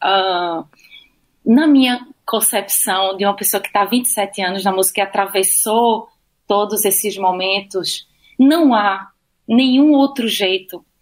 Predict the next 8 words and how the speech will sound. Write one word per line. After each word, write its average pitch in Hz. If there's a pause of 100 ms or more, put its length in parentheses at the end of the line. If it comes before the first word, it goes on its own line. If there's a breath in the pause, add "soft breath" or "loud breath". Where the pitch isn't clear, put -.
(280 soft breath)
é, 190
é, -
forte, 208 (560)
é, 180
e, 196
e, -
e, 190 (160)
e -